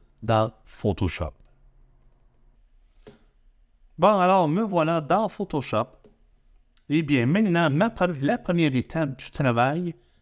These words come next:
c'est d'abord de faire une sélection du manteau vieux rose. Et pour faire ça, eh bien, je vais tout simplement utiliser l'outil, euh,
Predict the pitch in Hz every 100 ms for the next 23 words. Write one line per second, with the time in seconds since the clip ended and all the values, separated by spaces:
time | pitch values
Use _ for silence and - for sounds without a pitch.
0 | - - 156 180 135 113 151 143 117 175
1 | 220 214 175 - 220 214 - - 123 143
2 | - _ _ _ _ _ 120 104 139 196
3 | 185 131 156 135 - 147 160 _ 113 101
4 | 131 127 110 95 90 113 - - _ _
5 | _ _ _ - - 233 220 185 139 -
6 | 220 170 151 139 135 - 262 156 135 214
7 | 190 - 156 123 110 156 180 131 143 -
8 | - 147 147 - _ _ _ _ - 113
9 | 117